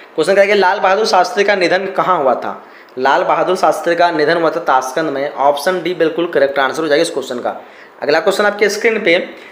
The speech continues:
कह रहा है कि इंदिरा हटाओ किसका नारा है? इंदिरा हटाओ किसका नारा है? इस क्वेश्चन का जो आंसर हो जाएगा आपका ऑप्शन नंबर यहाँ पे ए बिल्कुल करेक्ट आंसर होगा। विपक्षी गठन का जो है, गठबंधन का जो नारा था इंदिरा हटाओ। चलिए अगला question करें हम लोग को,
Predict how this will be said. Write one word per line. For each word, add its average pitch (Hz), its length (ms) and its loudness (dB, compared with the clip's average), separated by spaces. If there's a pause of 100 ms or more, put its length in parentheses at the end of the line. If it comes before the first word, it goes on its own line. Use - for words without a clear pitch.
(260)
कह 160 60 2
रहा 165 80 2
है 165 60 -4
कि 190 60 2
इंदिरा 180 380 2
हटाओ 208 540 0
किसका 214 320 0
नारा 156 220 2
है? 135 280 -6
इंदिरा 151 260 2
हटाओ 170 400 0
किसका 165 260 -2
नारा 156 220 2
है? 165 200 0 (320)
इस 139 100 -8
क्वेश्चन 180 360 0
का 214 80 0
जो 196 100 0
आंसर 175 220 0
हो 180 60 2
जाएगा 165 180 2
आपका 170 200 0
ऑप्शन 151 460 0
नंबर 180 220 2
यहाँ 147 280 -2
पे 165 260 2 (400)
ए 214 180 6
बिल्कुल 196 440 0
करेक्ट 165 200 2
आंसर 160 220 0
होगा। 151 400 2
विपक्षी 175 720 -2
गठन 170 320 0
का 160 120 0
जो 156 160 4
है, 185 80 0 (400)
गठबंधन 156 460 0
का 185 100 2
जो 175 100 0
नारा 147 180 2
था 180 280 -2
इंदिरा 160 380 2
हटाओ। 104 300 -2 (440)
चलिए 151 220 2
अगला 156 120 0
question 170 220 -2
करें 180 100 4
हम 175 100 0
लोग 180 100 0
को, 175 340 2